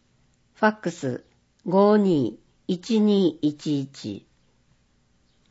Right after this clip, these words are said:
伊賀町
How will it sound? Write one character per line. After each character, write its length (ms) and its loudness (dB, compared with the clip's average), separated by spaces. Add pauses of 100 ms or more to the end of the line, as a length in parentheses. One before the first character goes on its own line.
(1800)
伊 160 2
賀 160 6
町 580 0